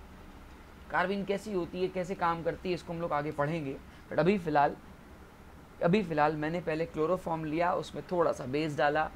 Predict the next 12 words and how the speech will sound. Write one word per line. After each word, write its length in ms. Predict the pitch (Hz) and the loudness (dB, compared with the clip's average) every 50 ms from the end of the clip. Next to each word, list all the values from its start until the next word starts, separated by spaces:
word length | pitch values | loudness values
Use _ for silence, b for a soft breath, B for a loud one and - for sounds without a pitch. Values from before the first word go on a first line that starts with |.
| - - - - - - - - | -12 -18 -18 -18 -18 -18 -10 -8
क्योंकि 320 | - 147 139 165 165 147 - - | -6 -4 -2 -2 -4 -4 -4 -8
strong 340 | - - - 165 156 156 147 | -12 0 4 4 6 6 4
acid 260 | 143 147 - 139 139 | 2 0 0 -4 -2
है 180 | - - 143 165 | 0 0 2 2
ये, 160 | 175 175 160 | 2 0 0
strong 320 | 143 - - 180 185 185 - | -4 0 2 2 2 2 0
acid 260 | - 165 147 160 156 156 | -4 -6 -4 -4 -2 -2
base 200 | 151 147 151 139 | -2 -2 -2 -2
reaction 380 | 135 143 147 143 - - 180 165 | 0 0 0 0 -2 -4 -4 -2
हुआ, 260 | 156 151 151 165 185 B B B B B B - | 0 0 0 0 -2 B B B B B B -6
Conjugate 540 | - 170 180 175 185 180 196 208 208 202 185 165 160 147 | -2 -2 0 0 0 4 6 6 6 6 4 0 0 2
base 360 | 180 185 190 185 - - - | 2 2 2 2 -2 -8 -16